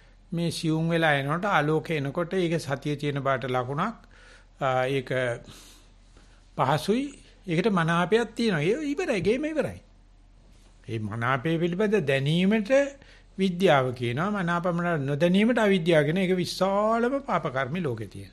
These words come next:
නොදැනීම. ඉතින් ඒක නිසා මේ විදියට යන්න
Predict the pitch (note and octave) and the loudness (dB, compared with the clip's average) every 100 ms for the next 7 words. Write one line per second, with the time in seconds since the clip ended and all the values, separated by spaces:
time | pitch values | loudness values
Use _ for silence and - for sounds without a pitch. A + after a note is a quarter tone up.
0 | - E3 D#3+ D#3+ A2+ F#2 - - - - | -10 -4 0 2 0 -8 -18 -20 -20 -20
1 | - - - - - - - - - - | -20 -20 -20 -20 -20 -20 -20 -20 -20 -20
2 | - D3 D3+ D3+ D#3 B2 A#2+ F#3+ F#3+ - | -12 -4 0 0 0 0 0 -2 -6 -20
3 | - - - C3 D3+ E3+ E3 F3 F3+ D#3 | -20 -20 -6 -2 0 0 2 2 6 6
4 | F3 | 6